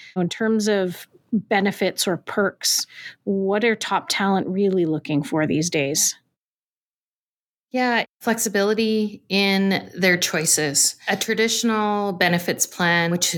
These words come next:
Speaker 2: whereas it's awesome in that it gives us, uh, gives us what we think w-, we need. New employees, the younger generation, are looking for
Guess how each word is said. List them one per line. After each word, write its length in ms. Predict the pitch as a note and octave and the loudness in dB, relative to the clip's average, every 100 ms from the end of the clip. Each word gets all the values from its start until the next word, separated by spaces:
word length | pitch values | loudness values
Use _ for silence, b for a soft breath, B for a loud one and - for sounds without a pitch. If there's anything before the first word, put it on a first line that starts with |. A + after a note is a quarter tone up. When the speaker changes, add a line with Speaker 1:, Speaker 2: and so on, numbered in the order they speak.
| - | -4
Speaker 2:
whereas 460 | F#3+ F3+ F3+ F3 | 0 2 2 0
it's 200 | F3 - - | -2 0 0
awesome 500 | E3+ E3 - G#3 G#3+ | 0 0 0 2 2
in 120 | G3 | 4
that 160 | E3+ D#3 | 2 0
it 120 | D3+ | -2
gives 280 | F3+ E3 E3 | 0 2 2
us, 400 | E3 - - - | 0 2 2 2
uh, 320 | D#3 D3+ D3+ - B B B - | 2 0 -2 -4 B B B 0
gives 180 | G3 F#3+ | 0 2
us 140 | F#3 | 0
what 120 | - | 0
we 100 | F3 | 0
think 500 | E3+ E3+ F3 - - - | 0 2 0 -2 -12 -4
w-, 320 | E3+ - - | -2 -2 -8
we 240 | - F3+ E3+ | -4 0 2
need. 420 | E3 E3+ G3+ - B - | 2 2 0 -4 B -4
New 480 | A3 A#3 A#3+ A#3 | 0 2 2 2
employees, 1040 | G3+ F#3 - F3+ F3 F3 E3+ E3+ - - - | 0 -2 -4 0 2 2 2 2 2 0 -2
the 80 | F#3+ | 0
younger 380 | G#3 A#3 G#3+ | 2 2 0
generation, 880 | G#3 G3 F3+ E3+ E3+ E3 F3 E3 E3 B B B | 0 0 2 2 0 -2 0 0 0 B B B
are 160 | F3+ F#3 | 0 2
looking 500 | F3+ G3 - G3+ F#3+ | 2 0 0 0 0
for 640 | F#3 F3 F3 E3 E3 D#3+ | -2 -2 0 2 2 0